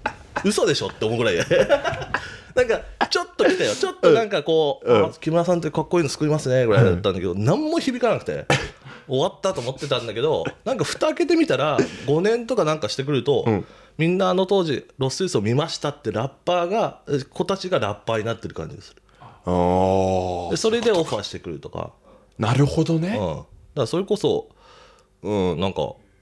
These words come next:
Speaker 1: まあ、当時とかそうだったし、
Speaker 2: はい。あ、そっか。
Speaker 1: なんか、なんか、あの、他の何人かも、
Speaker 2: うん。
Speaker 1: 「ロスイス見ました」とか、で、こう、オファーしてきてくれたりとか、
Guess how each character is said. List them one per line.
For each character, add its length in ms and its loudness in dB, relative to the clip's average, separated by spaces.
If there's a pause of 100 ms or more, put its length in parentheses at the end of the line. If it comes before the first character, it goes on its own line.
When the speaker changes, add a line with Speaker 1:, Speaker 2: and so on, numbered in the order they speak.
Speaker 1:
ま 80 -2
あ、 40 0
当 220 2
時 100 -10
と 80 -16
か 120 -12
そ 120 -8
う 40 -8
だ 220 2
っ 20 0
た 80 -2
し、 200 -4
Speaker 2:
は 100 -8
い。 20 -12
あ、 40 -14
そ 120 -18
っ 40 -20
か。 100 -6
Speaker 1:
な 40 -2
ん 60 -6
か、 220 -4 (280)
な 120 -2
ん 40 -8
か、 100 -2 (360)
あ 100 -4
の、 100 -4
他 220 -4
の 300 -2
何 180 -2
人 120 -4
か 120 -8
も、 300 -10
Speaker 2:
う 60 0
ん。 260 -2
Speaker 1:
「ロ 80 -6
ス 100 -8
イ 40 -8
ス 80 -12
見 80 -16
ま 100 -16
し 120 -8
た」 80 -20 (140)
と 80 -10
か、 280 -6
で、 280 -2 (600)
こ 420 -2
う、 100 -8
オ 40 -8
フ 100 -8
ァ 20 -2
ー 40 -8
し 120 -8
て 60 -20
き 80 -20
て 100 -20
く 80 -16
れ 80 -12
た 100 -12
り 100 -14
と 80 -20
か、 240 -14